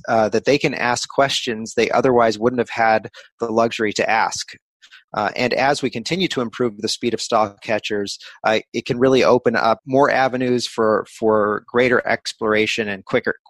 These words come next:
quicker answers, uh, to those questions. So with thousands of people, um, registered on stall catchers, you might wonder, why are you only going five times faster, uh,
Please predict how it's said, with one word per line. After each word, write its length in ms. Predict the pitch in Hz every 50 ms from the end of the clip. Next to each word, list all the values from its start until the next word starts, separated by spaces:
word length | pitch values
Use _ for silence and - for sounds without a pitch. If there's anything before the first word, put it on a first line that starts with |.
| _ _ _ _ _ _ -
quicker 320 | - 123 - - 113 -
answers, 500 | - 104 101 101 - 104 95 92 - - -
uh, 100 | 101 98
to 100 | - -
those 220 | 107 113 107 101 -
questions. 680 | - - 113 107 - - - - 104 92 - 113 - - - - - - - - - - - - - _
So 420 | - - - 165 143 139 139 123 -
with 220 | - 135 135 127
thousands 420 | - - 139 156 196 196 208 180 139
of 80 | 147
people, 500 | - 151 139 - - 127 120 117 110 - - _ -
um, 480 | 113 107 110 107 107 107 104 104 104 - _ -
registered 520 | 120 131 139 135 127 143 - - 127 117
on 100 | 120 120
stall 280 | - - - 120 127 123 - _
catchers, 460 | - 120 104 104 - 110 110 - - - - _ _
you 200 | _ 117 120 123
might 180 | 123 123 117 -
wonder, 320 | 120 127 123 117 117 110 - 58 - _ _ _ _ _ _ -
why 360 | 131 113 120 127 131 139 147
are 60 | 139
you 160 | 139 131 127 127
only 200 | 123 120 120 113
going 220 | 117 113 110 107
five 420 | - - - - 123 123 127 120
times 420 | - - 120 110 107 104 - - -
faster, 600 | - 101 95 95 - - - - - 87 92 - - - - _ _ _ -
uh, 200 | 101 104 101 101